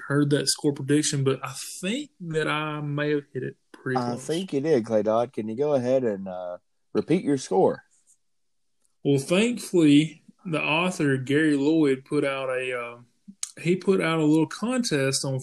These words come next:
Speaker 1: Facebook where all you had to do was predict the score, and I gave the exact same score that I mentioned in our podcast episode
Speaker 2: Without
Speaker 1: last
Speaker 2: knowing
Speaker 1: week,
Speaker 2: the
Speaker 1: and
Speaker 2: spread.
Speaker 1: that was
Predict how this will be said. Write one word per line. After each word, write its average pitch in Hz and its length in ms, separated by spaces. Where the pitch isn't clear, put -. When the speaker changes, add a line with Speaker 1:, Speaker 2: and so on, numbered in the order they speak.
Speaker 1:
Facebook 143 720
where 135 480
all 156 160
you 180 100
had 175 140
to 156 60
do 151 260
was 131 120
predict 135 360
the 135 80
score, 143 380
and 131 100
I 143 100
gave 147 240
the 135 60
exact 143 560
same 156 240
score 139 340
that 131 140
I 123 80
mentioned 139 480
in 208 180
our 190 160
podcast 135 600
episode 131 60
Speaker 2:
Without 139 460
Speaker 1:
last 160 120
Speaker 2:
knowing 165 180
Speaker 1:
week, 175 80
Speaker 2:
the - 60
Speaker 1:
and 131 80
Speaker 2:
spread. 135 320
Speaker 1:
that 131 60
was 127 460